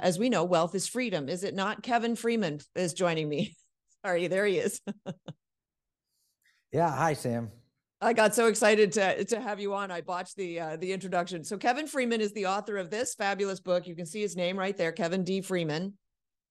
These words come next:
Speaker 1: Um, and I've known him for a while as, uh, as an outstanding patriot. He has a show on Blaze T V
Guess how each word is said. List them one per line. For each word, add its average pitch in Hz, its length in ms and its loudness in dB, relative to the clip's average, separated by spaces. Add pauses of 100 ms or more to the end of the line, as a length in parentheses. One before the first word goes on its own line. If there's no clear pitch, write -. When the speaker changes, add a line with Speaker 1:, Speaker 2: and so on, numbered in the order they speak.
(120)
Speaker 1:
Um, 175 420 2
and 180 320 2
I've 180 220 -2
known 226 280 0
him 220 140 0
for 208 180 -4
a 180 80 2
while 180 480 0
as, 165 400 -4
uh, 147 360 -2
as 131 260 -4
an 143 180 -2
outstanding 185 800 2
patriot. 160 540 -2
He 170 60 -4
has 160 120 0
a 160 60 -2
show 185 340 2
on 175 180 0
Blaze 165 340 -2
T 160 180 -4
V 196 400 -4